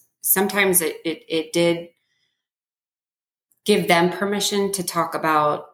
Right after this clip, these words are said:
their struggles. And so the trust that has, has increased because I was willing to be open and ask for help, which is something I also, I couldn't do before.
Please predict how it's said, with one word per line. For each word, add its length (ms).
their 200
struggles. 840
And 160
so 640
the 240
trust 600
that 180
has, 760
has 580
increased 680
because 760
I 120
was 220
willing 380
to 140
be 360
open 600
and 100
ask 240
for 80
help, 400
which 140
is 80
something 280
I 140
also, 420
I 80
couldn't 380
do 200
before. 600